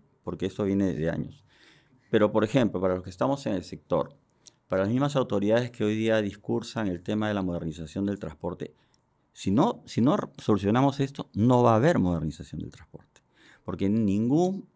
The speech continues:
ninguna empresa, ningún propietario, ningún empresario, ningún capitalista se va a arriesgar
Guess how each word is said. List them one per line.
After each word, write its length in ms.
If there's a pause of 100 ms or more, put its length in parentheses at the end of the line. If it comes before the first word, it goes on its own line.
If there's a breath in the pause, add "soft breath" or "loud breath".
(120)
ninguna 340
empresa, 480
ningún 320
propietario, 640
ningún 200
empresario, 480
ningún 180
capitalista 640
se 160
va 80
a 20
arriesgar 600